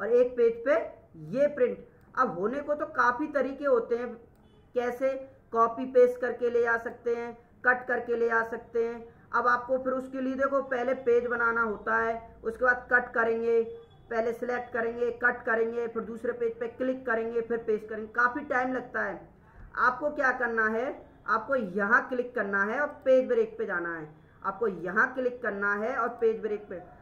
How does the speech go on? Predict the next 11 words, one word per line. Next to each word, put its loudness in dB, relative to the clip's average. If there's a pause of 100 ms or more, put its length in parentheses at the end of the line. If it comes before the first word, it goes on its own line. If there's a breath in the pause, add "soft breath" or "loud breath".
(140)
तो 0
जिस -8
जगह 2
आपका 2
cursor -2
होगा 0
वहीं -2
से 2
आपके 0
paragraph -4
को -2